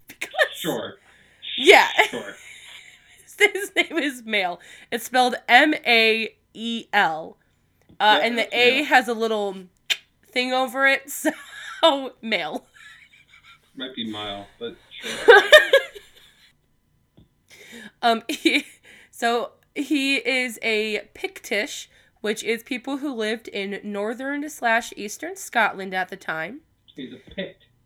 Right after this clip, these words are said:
Speaker 1: He's a
Speaker 2: Okay.
Speaker 1: Pict. He's a Pictish nobleman known as, I'm gonna fuck this up.
Speaker 2: <laughs>
Speaker 1: Male
Speaker 2: Why
Speaker 1: Brict
Speaker 2: is this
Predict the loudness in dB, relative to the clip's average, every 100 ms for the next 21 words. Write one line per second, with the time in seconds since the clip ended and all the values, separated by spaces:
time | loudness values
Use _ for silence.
0 | _ _ -10 -8 -4 -4 -6 -20 _ _
1 | _ -12 -10 -6 -6 -4 -6 -6 -8 -4
2 | -4 -4 -4 -4 -6 -6 -6 -6 -6 -6
3 | -6 -6 -10 -20 _ _ _ _ _ _
4 | _ _ _ _ _ _ _ -16 -12 -12
5 | -10 -12 -10 -12 -10 -8 -10 _ _ _
6 | -20 -4 -2 0 -2 -4 -6 -4 0 4
7 | 6 6 4 0 2 4 4 0 0